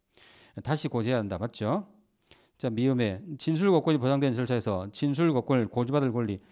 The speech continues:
이 고지받을 권리는 헌법상 권리가 아니, 아니라고 그랬잖아. 진술거부권은 헌법에서 누구한테 다 보장하고 있다. 진술거부권은 헌법상 권리니까 헌법, 헌법이 딱 보장하고 있으니까 따로 법률로서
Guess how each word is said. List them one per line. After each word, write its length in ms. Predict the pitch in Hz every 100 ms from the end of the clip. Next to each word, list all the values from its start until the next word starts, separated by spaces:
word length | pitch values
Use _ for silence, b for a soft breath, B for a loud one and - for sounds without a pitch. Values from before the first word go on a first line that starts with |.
| b -
이 80 |
고지받을 600 | 160 139 156 208 247 240
권리는 440 | 180 175 165 151 139
헌법상 520 | 156 185 180 208 190
권리가 260 | 170 160 101
아니, 180 | 101
아니라고 340 | 127 104 123 123
그랬잖아. 360 | 117 110 90 b b b b _
진술거부권은 1120 | 170 180 226 247 196 156 170 175 180 185 202
헌법에서 420 | 143 151 180 165
누구한테 400 | 123 143 190 160
다 100 | 123 117
보장하고 400 | 113 135 139 110
있다. 300 | - 92 - b b _
진술거부권은 680 | 151 147 175 175 135 151 135
헌법상 380 | 143 147 165
권리니까 720 | 135 147 110 101 98 101 92 - b b -
헌법, 300 | 214 233 170
헌법이 280 | 175 226
딱 160 | 208 175
보장하고 300 | 135 160 170
있으니까 200 | 143 127
따로 400 | - 170 190 190
법률로서 800 | 190 208 220 185 - 156 131